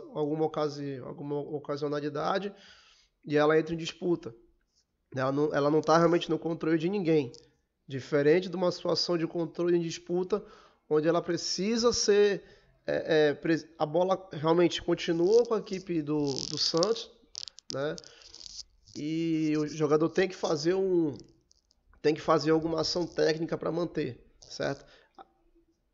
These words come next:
Então aqui é diferente porque a bola realmente ela tava solta, mas o último a estar com bola foi a equipe do Santos. Por isso que a gente ainda considera como uma ação ofensiva. Parede, nada mais é do que o toque de primeira, de frente do pivote, né?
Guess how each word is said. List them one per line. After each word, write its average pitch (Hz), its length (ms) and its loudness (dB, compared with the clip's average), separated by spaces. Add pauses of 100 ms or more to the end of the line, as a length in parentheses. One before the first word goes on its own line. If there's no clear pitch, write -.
(180)
Então 151 240 2
aqui 165 200 2
é - 20 2
diferente 180 520 2
porque - 320 -6
a 180 80 -2
bola 160 220 4
realmente 165 320 2
ela 170 160 4
tava 165 240 2
solta, 196 380 2
mas 180 260 -2
o 180 80 0
último 220 300 -4
a - 20 2
estar 190 200 -2
com 175 140 -8
bola 165 220 -2
foi - 140 -8
a - 20 -6
equipe - 220 -12
do 190 100 -12
Santos. - 420 -4 (440)
Por 147 120 -6
isso 151 220 -4
que 170 60 -2
a - 20 -4
gente 160 160 -6
ainda - 80 -4
considera 156 460 -4
como 156 160 -6
uma 147 140 -4
ação 151 200 -4
ofensiva. 143 640 -8 (1200)
Parede, 226 640 8 (680)
nada 156 240 0
mais 151 260 4
é 147 80 4
do 147 100 2
que 147 140 -6
o 151 60 -4
toque 156 260 -2
de 139 80 -8
primeira, 156 480 2
de 147 80 -6
frente 151 280 2
do 151 60 -2
pivote, 147 600 -2
né? 151 180 -2